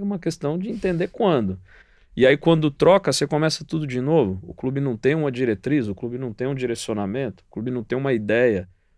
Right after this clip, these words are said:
um modelo que siga, né? Então, basicamente, esse é o papel do diretor esportivo. E aí,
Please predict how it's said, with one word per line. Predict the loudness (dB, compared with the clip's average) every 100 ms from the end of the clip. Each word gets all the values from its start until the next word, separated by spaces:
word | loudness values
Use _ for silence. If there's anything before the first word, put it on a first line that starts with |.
| _
um | -4
modelo | 2 2 4 4 6 2
que | -2 -2
siga, | 0 0 0 -2 0 -2
né? | -2 -4 -10 _ _ -4
Então, | -2 -2 -2
basicamente, | 2 4 4 2 2 2 4 4
esse | 4
é | 0
o |
papel | 2 2 4 4
do | 4
diretor | 0 0 2 -2
esportivo. | -2 -2 -2 -2 -2 -2 -4 -10 _ _ _ _ _ _
E | 4 6
aí, | 6